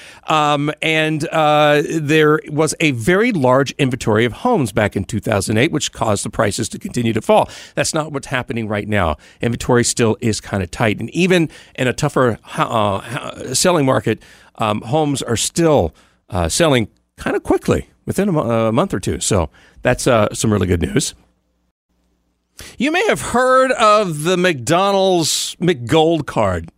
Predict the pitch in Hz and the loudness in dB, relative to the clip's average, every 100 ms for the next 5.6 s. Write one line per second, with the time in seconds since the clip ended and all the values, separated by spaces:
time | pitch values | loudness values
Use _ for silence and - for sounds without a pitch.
0 | - 139 139 123 117 - 196 175 131 139 | -4 0 2 0 -4 -6 -4 -4 -2 0
1 | 120 98 - - - _ _ _ _ - | 0 -2 -10 -20 -20 _ _ _ _ 0
2 | 180 214 - 156 - - 160 151 104 180 | 2 2 0 -2 0 0 2 2 2 2
3 | 226 120 117 147 117 113 151 117 113 113 | 0 0 2 2 2 2 2 0 0 0
4 | 123 101 101 101 107 98 - 139 160 - | 0 0 -2 -2 -10 -12 -4 -2 -2 -2
5 | 143 87 90 - 101 87 | -4 -4 -4 -4 -4 -6